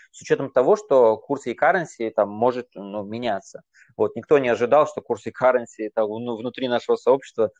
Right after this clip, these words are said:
эм, как бы резко так подрастет.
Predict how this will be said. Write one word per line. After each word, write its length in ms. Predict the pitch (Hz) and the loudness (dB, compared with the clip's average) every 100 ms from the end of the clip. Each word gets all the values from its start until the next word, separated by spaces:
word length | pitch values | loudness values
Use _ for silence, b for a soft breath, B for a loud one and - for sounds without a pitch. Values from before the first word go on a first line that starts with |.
| _ _ _ | _ _ _
эм, 520 | 107 104 101 95 95 | -2 0 0 -4 -8
как 180 | 95 101 | -6 -2
бы 200 | 101 101 | 4 6
резко 420 | 98 107 127 - | 6 4 2 0
так 180 | 104 101 | -4 -6
подрастет. 520 | - 104 113 - 92 | -6 -4 -4 -2 -6